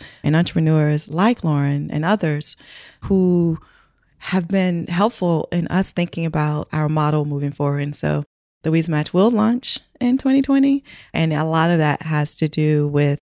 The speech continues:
what we learned from those conversations in those spaces and the relationships that we developed in those spaces and the understanding that the assets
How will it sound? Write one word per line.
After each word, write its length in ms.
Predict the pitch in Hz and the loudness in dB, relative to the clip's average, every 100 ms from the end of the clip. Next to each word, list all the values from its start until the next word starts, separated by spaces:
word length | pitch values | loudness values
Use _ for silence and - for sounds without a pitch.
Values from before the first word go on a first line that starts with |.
| _ _ _ | _ _ _
what 260 | 131 160 - | -2 0 2
we 80 | 165 | 2
learned 680 | 151 147 147 151 165 175 | 2 2 2 0 -2 -4
from 280 | - 143 147 | -4 -2 -2
those 220 | 147 147 | -4 -6
conversations 1000 | - 151 147 147 143 147 - 143 143 - - - _ | -6 -4 -4 -4 -2 -2 -2 -4 -4 -10 -18 -20 _
in 160 | 170 175 | 0 2
those 180 | 151 156 | 2 0
spaces 560 | - 151 156 147 147 | 0 -2 0 -2 -2
and 140 | - 151 | -2 0
the 60 | |
relationships 580 | 151 147 170 160 - 143 | 2 2 0 -2 -4 -4
that 180 | 139 143 | -4 -4
we 100 | 147 | -4
developed 520 | 143 143 151 147 151 156 | -2 0 2 0 -6 -6
in 120 | 151 | -4
those 160 | 147 | -4
spaces 480 | - 147 147 143 - - - - | -4 -4 -4 -6 -8 -16 -20 -6
and 160 | 156 156 | -2 0
the 100 | 156 | 0
understanding 500 | 156 156 151 147 143 | 0 -2 -2 -2 -2
that 120 | 143 | -2
the 120 | - - | -2 0
assets 760 | 156 190 - 277 - - - | 0 0 0 -2 -4 -8 -8